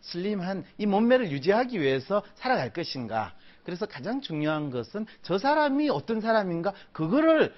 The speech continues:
막 열심히 보려고 하지 말고 내가 원하는 게 뭔가, 나의 욕망이 무엇인가, 이것을 통해 가지고 '아, 나는 나를 살찌우게 만드는 사람을 선택하는구나.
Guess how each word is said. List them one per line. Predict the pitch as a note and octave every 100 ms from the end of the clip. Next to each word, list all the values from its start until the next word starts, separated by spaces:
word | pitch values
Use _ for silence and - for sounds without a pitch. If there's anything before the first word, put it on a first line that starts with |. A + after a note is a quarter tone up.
| -
막 | - - A#3+
열심히 | A3 - D4
보려고 | C3+ C3+ E3+
하지 | A3+ A#3 A3
말고 | D3 A2+ - - - -
내가 | A#2 D#3+ A3+ E4+
원하는 | F3 F3+ G#3+
게 | A#3 E3+
뭔가, | A#2 A#2 C3+ C3+ - -
나의 | B2 F3+ F3
욕망이 | D3 C4 D#4+ E4+ D4+
무엇인가, | C3+ B2 B2 D#3 D3+ B2 - -
이것을 | E3+ B3+ C#4 F4
통해 | - G#3+ F#3
가지고 | F3+ F3 C#3+ C#3+ F#3+ G3 -
'아, | - C#3 D3+
나는 | A#2 A#2 D3 F#3+ - - - -
나를 | B2 C3+ G#3
살찌우게 | - E4+ - G4 E4+
만드는 | B3 E3 E3 E3
사람을 | C#3+ C#3 C#3 A3
선택하는구나. | - F3 F#3+ F#3 E3 D3+ F3+